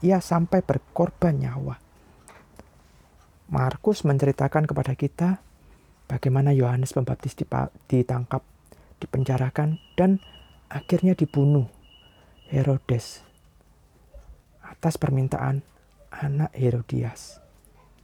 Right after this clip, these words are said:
Hal ini terjadi karena dia pernah menyatakan kebenaran da-, dengan menegur kesalahan dan dosa Herodes – yang mengambil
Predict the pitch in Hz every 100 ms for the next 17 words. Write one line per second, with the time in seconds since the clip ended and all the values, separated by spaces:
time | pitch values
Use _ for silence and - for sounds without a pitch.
0 | _ _ - - - - _ - - 139
1 | 165 170 214 226 - 165 - 131 170 -
2 | 147 147 143 - 165 170 160 170 190 170
3 | 147 143 151 147 - 139 139 143 170 170
4 | 135 - - - 151 190 180 151 - 160
5 | - - 147 147 147 165 - - - -
6 | - 135 131 - 143 - 151 131 123 -
7 | 120 - - - - - - - - 127
8 | 131 135 135 135 143